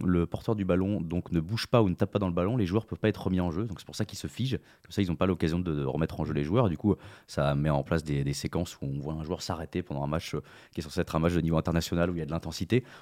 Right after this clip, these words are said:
On voit des joueurs se figer, donc, euh, là on pense à légiférer là-dessus parce que ça a pas du tout. Il y a Nigel Owens qui a proposé des solutions, euh, notamment que l'arbitre vérifie que les joueurs se replacent ou ceux qui sont à plus de dix mètres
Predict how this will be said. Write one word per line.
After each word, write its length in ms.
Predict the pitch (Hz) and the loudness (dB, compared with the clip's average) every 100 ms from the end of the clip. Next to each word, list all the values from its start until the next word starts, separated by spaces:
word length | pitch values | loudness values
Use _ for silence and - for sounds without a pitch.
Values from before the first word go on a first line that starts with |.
| - | -2
On 60 | |
voit 80 | 82 | 0
des 100 | 78 | 0
joueurs 220 | 80 85 | 0 -2
se 80 | - | -4
figer, 320 | - 85 120 | -4 4 6
donc, 220 | 98 82 | 6 4
euh, 100 | 80 76 - - | 0 -2 -6 0
là 60 | 87 | 2
on 100 | 82 | 4
pense 240 | 90 - | 2 2
à 40 | 78 | 0
légiférer 640 | 82 82 - 82 85 78 | 2 0 -4 -4 -2 -2
là-dessus 240 | 76 - | -2 -4
parce 160 | 95 - | -6 -4
que 120 | 76 | -6
ça 140 | 69 | -4
a 40 | 71 | -4
pas 100 | 73 | -4
du 100 | 73 | -4
tout. 120 | - | -2
Il 40 | |
y 20 | 85 | 0
a 40 | |
Nigel 260 | 78 78 78 | 0 -2 -2
Owens 220 | 76 90 | 0 0
qui 140 | - | -2
a 40 | - | -8
proposé 300 | 71 78 73 | -4 -4 -4
des 40 | |
solutions, 440 | 69 73 69 95 - - - - | -6 -8 -4 -4 -6 -12 -16 -6
euh, 340 | 71 69 67 67 | 0 0 0 0
notamment 460 | 73 - 76 82 | -2 0 2 2
que 120 | 82 80 | 0 2
l'arbitre 280 | 76 73 87 | 2 2 -2
vérifie 400 | 82 82 82 - | 2 0 0 -6
que 60 | 87 | -8
les 100 | 80 | -6
joueurs 200 | 78 76 | -6 -6
se 100 | - | -4
replacent 340 | 78 85 85 | -4 -2 -6
ou 60 | - - - 71 | -6 -18 -14 -12
ceux 160 | - 90 | -10 -8
qui 80 | |
sont 120 | 90 82 | -4 -4
à 60 | |
plus 160 | 76 90 | -4 -8
de 60 | |
dix 100 | 85 | -2
mètres 260 | 87 95 - | 2 2 0